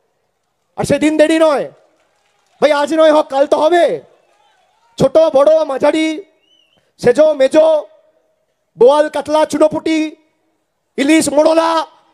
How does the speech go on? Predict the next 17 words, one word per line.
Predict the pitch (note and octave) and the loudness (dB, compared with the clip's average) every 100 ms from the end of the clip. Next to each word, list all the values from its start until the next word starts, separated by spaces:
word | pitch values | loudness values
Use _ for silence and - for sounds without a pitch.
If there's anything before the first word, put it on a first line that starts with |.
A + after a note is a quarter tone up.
| _ - | _ -2
কেউ | E4 G4 F#4+ | 0 2 2
বাদ | E4+ F4 | -2 -2
থাকবে | E4 E4 D#4 | -6 0 0
না, | D4 C4+ G#3 C#3+ C3 _ _ _ _ _ | 0 -2 -4 -8 -18 _ _ _ _ _
সব | - D4+ F4+ E4+ | -2 0 2 0
যাবে। | - D#4 D#4 B3+ F3+ B2+ - _ _ _ _ | 0 0 2 0 -2 -8 -18 _ _ _ _
এক | C4+ D#4+ D#4+ | 0 0 0
লক্ষ | C#4 D4+ - | -2 -2 -4
কোটি, | D4 C#4+ F#3 C#3+ _ _ _ _ _ - | -2 -4 -6 -18 _ _ _ _ _ -4
এক | A#3+ C#4+ | -2 -2
লক্ষ | C4+ B3 - | 0 -4 -2
কোটি | C#4 B3+ | -6 -6
টাকা | B3 A#3+ | -6 -8
মানুষের | A3 G#3+ A3 | -6 -6 -6
এরা | G3+ F#3 | -6 -6
আত্মসাৎ | F3+ F3 - | -8 -12 -14
করেছে। | C3 B2 | -16 -18